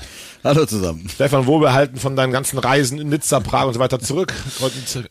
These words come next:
Speaker 2: äh, gestern Abend in Köln zurück gewesen.
Speaker 1: Gestern Abend in Köln zurück gewesen, in der verbotenen Stadt ja leider landen müssen, aber, äh, ja, alles gut überstanden, weitestgehend bis auf den <laughs> kleinen Abszess. Aber, nee, läuft.
Speaker 2: Bist bei uns pünktlich auf jeden
Speaker 1: Ja.
Speaker 2: Fall. Wir freuen uns auf
Speaker 1: Bisschen
Speaker 2: einen knackigen
Speaker 1: platt.
Speaker 2: Podcast.
Speaker 1: Platt,
Speaker 2: Ich glaube, wir
Speaker 1: platt.
Speaker 2: hatten im Vorfeld noch nie so viele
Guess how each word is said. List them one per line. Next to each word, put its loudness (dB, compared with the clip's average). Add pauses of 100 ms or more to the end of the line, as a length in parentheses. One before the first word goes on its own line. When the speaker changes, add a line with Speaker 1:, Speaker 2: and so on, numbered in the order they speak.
Speaker 2:
äh, -6
gestern 2
Abend 2
in -8
Köln 0
zurück -8
gewesen. -4 (220)
Speaker 1:
Gestern 0
Abend 2
in -2
Köln 0
zurück -4
gewesen, -2
in -4
der -2
verbotenen -4
Stadt -6
ja 0
leider -2
landen -4
müssen, -4
aber, -6
äh, -4
ja, 4
alles 2
gut 2
überstanden, 2
weitestgehend 0
bis -2
auf -2
den -6 (240)
<laughs> -2
kleinen -2 (160)
Abszess. -8 (340)
Aber, -6
nee, -14
läuft. -16 (140)
Speaker 2:
Bist -6
bei -6
uns -14
pünktlich -14
auf -10
jeden -6
Speaker 1:
Ja. -16
Speaker 2:
Fall. -6
Wir -6
freuen -8
uns -10
auf -8
Speaker 1:
Bisschen 0
Speaker 2:
einen 0
knackigen -2
Speaker 1:
platt. 0
Speaker 2:
Podcast. 0
Speaker 1:
Platt, -8
Speaker 2:
Ich -10
glaube, 0
wir 2
Speaker 1:
platt. 4
Speaker 2:
hatten -10
im -6
Vorfeld -2
noch -2
nie -2
so -2
viele 2